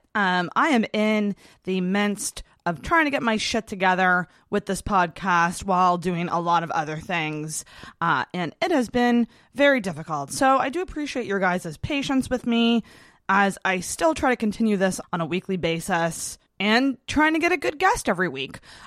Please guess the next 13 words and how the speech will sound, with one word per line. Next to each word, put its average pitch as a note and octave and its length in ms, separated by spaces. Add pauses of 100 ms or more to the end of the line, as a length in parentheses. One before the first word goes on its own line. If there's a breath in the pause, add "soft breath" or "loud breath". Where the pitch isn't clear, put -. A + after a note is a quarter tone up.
This F#4+ 240
week, G#3+ 280
I G3 100
have G3 180
one F#3+ 100
of F#3 60
my E3+ 140
favorite D#4+ 340
podcast E3+ 580
guests D#3+ 220
to F#3 80
have E3+ 240
on E3 300